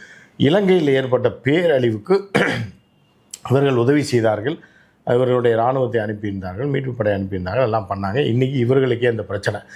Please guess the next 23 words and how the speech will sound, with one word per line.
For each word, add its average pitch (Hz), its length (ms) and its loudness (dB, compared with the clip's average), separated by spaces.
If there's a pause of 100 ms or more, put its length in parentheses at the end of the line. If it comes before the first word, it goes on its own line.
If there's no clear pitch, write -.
(200)
இப்போ 147 180 2
நம்ம 147 200 2
எ-, 147 200 0
என்ன 180 240 0
பார்க்க 160 220 0
போறோம்னா, 147 260 2
இந்த 139 120 0
மழை 135 280 0
பெய்தது, 123 640 0
இந்த 120 140 2
வெள்ளம், 123 440 0
அஹ், 113 180 -2
சவுதியில 117 320 0
வந்தது, 113 260 0
சிலரும் 117 360 -2
சில 107 340 0
செய்திகள் 120 460 0
நீங்க 95 300 -8 (100)
பார்த்துருக்கலாம். 110 520 0
ஆனா 127 80 2
அது 117 320 0
இல்லை 120 260 0
இது. 80 160 -18